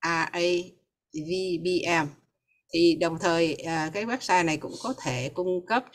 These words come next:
cho, à, những người mà yêu cầu cái lá phiếu coi như là, à, từ xa đó, cái bộ lá phiếu bầu bằng thư mà từ xa. Thì, à, nếu quý vị nào cần thì có thể, à, vô cái website đó để yêu cầu.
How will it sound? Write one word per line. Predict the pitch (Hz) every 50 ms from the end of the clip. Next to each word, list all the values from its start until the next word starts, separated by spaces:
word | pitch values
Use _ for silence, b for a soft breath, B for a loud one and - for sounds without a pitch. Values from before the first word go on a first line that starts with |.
| _ -
cho, | 208 185 170 165 156 147 151 - B B B B _ _ _ _ _ _ _ -
à, | 165 165 160 160
những | 160 170 175 202
người | 202 175 160 151 147
mà | 147 147 143 143
yêu | 139 165 170 170
cầu | - 165 151 147 135
cái | 131 170 175
lá | 180 180 190 202
phiếu | - - 185 185 185 202
coi | 196 - 185 175 165 -
như | 175 170
là, | 165 165 156 147 143 139 139 135 131 123 - - b b b b b b b b
à, | - 143 143 143 139 151 - -
từ | 165 160
xa | 151 - - 175 170 170 170 170
đó, | 170 185 - - _ - - -
cái | 185 175
bộ | 180 147 143 143 - - 156
lá | 160 165 175
phiếu | - 202 202
bầu | 196 170 156
bằng | 139 143 143 135 127
thư | - 175 165 170 170 165 131 b b b b b b b b b _ _
mà | 156 143 143 143 139 143 143 135 -
từ | 160 147
xa. | - - 170 160 156 160 - - - _
Thì, | - 147 143 143 139 139
à, | 147 147 143 143 135 139 143 135 - _ _ _ _ _ _ _ _ - _
nếu | - - 165 165 180 202
quý | - 220 -
vị | 180 139
nào | 151 139
cần | - 147 139 143 -
thì | 160 151
có | 139 170 190 185 170
thể, | 143 131 135 131 - 151 160 180
à, | 175 160 156
vô | 156 170 165 160 160
cái | 180 185
website | 196 196 202 202 - - 165 160 151 147
đó | 135 151 143 147 - -
để | - 135
yêu | 139 151 151 -
cầu. | - 139